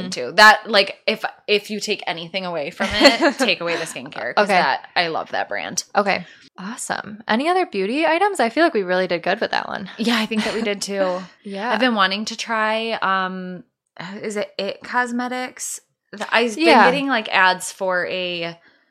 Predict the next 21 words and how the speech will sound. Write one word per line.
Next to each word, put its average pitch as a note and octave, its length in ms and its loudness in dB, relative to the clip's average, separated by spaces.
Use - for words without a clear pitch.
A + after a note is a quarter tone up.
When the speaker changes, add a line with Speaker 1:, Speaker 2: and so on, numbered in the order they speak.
Speaker 1:
like, F#3+ 180 -6
C - 260 -10
C E3+ 260 -10
cream C#3+ 440 -12
kind F3 240 -10
of G#3+ 80 4
Speaker 2:
Okay. F#3 220 -2
Speaker 1:
thing, F#3 260 -14
but G#3 100 0
I F#3+ 60 6
haven't E3+ 380 -4
tried E3 320 -2
it - 120 -2
personally, D3 540 -10
and F3+ 120 -6
I've E3 280 -6
Speaker 2:
Okay. - 100 -6
Speaker 1:
only - 200 -8
seen, D#3+ 320 -12
like, D#3 180 -12
celebrities D#3+ 880 -10